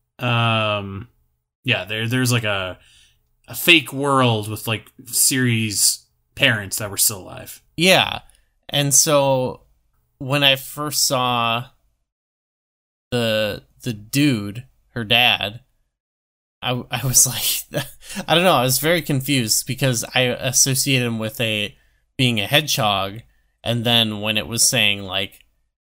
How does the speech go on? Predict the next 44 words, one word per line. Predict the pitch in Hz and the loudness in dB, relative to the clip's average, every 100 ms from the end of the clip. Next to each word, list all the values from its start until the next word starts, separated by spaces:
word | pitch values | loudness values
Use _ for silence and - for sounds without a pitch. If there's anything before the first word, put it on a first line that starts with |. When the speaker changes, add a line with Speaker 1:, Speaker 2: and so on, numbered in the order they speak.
| _ _ _ - | _ _ _ -6
Speaker 2:
this | 123 127 | 2 2
is | 120 - | 4 2
him | 135 120 117 | 2 -2 -4
in | 107 | -4
this | 104 - | -4 -4
world, | 120 110 104 | -2 -4 -4
I, | - 110 | -2 -2
I, | - 120 | -2 -4
I | 123 123 | -2 -4
was | 123 120 | 0 0
like, | 123 - | 0 -2
"Are | 127 | -4
we | 127 | -2
supposed | 123 - 131 131 - | 0 0 0 -2 -2
to | 151 | -2
think | 156 143 | -4 -2
that | 139 117 110 | 0 0 0
doesn't | 123 123 - | 0 0 -2
look | 131 131 - | -6 -4 -2
like | 160 151 | -2 0
him, | 165 170 170 | -4 -4 -6
or | - 120 113 117 _ _ _ _ _ _ | -4 -2 -2 -6 _ _ _ _ _ _
are | 123 120 | -4 -2
we | |
supposed | 117 - 127 | 0 0 0
to | 135 | 0
think | 135 113 | 0 -2
it | 104 95 | -2 -2
does | 123 117 110 | 0 0 0
look | 110 110 - | -4 -6 -4
like | 107 101 | -4 -4
him?" | - 104 98 95 107 | -4 -4 -6 -10 -8
And | 123 117 | -6 0
then | 113 104 | 0 0
when | 104 104 | -6 -6
we | 131 | -4
Speaker 1:
Mm-hmm. | 127 120 | 2 4
Speaker 2:
see | 110 131 | 4 2
that | 110 110 | -2 2
he's | 110 | 2
still | 143 117 | 2 0
alive, | 101 113 107 101 | 0 2 2 -2
I'm | 104 98 | -6 -6
like, | 98 98 | -8 -10